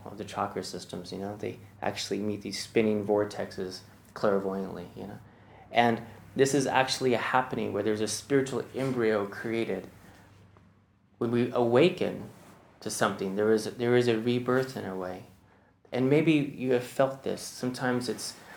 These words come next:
it's an epiphany of sorts. It's when you, a teacher says something, it's, or you read something, and it, it's that something that all of a sudden you're on a path. You didn't know that you were not even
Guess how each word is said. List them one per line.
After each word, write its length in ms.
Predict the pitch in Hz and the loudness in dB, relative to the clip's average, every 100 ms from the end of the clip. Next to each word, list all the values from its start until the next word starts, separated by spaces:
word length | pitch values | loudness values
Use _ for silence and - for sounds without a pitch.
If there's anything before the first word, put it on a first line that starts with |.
| - | -6
it's 180 | 117 - | -4 0
an 60 | 127 | 0
epiphany 560 | 123 175 175 - 110 | 2 0 0 0 0
of 100 | 98 | 0
sorts. 380 | - 95 92 95 | -2 -2 -2 -2
It's 140 | 107 - | -6 -4
when 180 | 113 | -4
you, 120 | 113 - | -4 -4
a 100 | 123 127 | -6 -6
teacher 400 | - 156 151 135 | -4 -4 -2 -2
says 340 | 127 - 139 139 | -2 2 2 2
something, 500 | 117 107 - 107 101 | -2 -4 -6 -6 -4
it's, 300 | 95 - - - - - - - - - | -8 -10 -16 -18 -20 -20 -20 -20 -14 -2
or 100 | 107 | 0
you 240 | 113 110 | 2 0
read 340 | 113 143 147 143 | 0 2 2 0
something, 420 | 117 104 104 101 | -2 -2 -4 -4
and 300 | - 123 107 | -6 -6 -8
it, 100 | - | -6
it's 180 | 131 - | -6 2
that 180 | 120 - | 2 2
something 520 | - 156 156 139 127 | 0 0 2 0 0
that 280 | 107 101 - - - - - - - - - - | 0 -4 -8 -20 -20 -20 -20 -20 -20 -20 -10 0
all 200 | 135 139 | 4 4
of 60 | |
a 20 | 135 | 2
sudden 400 | 135 131 123 117 | 2 2 0 0
you're 180 | 113 | -2
on 220 | 120 117 104 | 0 -2 -2
a 40 | |
path. 440 | - 104 104 - | -4 -4 -4 -4
You 80 | 113 | -6
didn't 180 | 120 101 | -4 0
know 180 | 123 131 | 4 4
that 320 | 117 - - | 2 -4 -6
you 160 | 117 113 | -2 0
were 260 | 107 107 - - - - - - - - - - - 127 | -2 -4 -14 -20 -20 -20 -20 -20 -20 -20 -20 -20 -16 -6
not 240 | 113 113 | -4 -2
even 400 | 113 110 101 | -2 -2 -4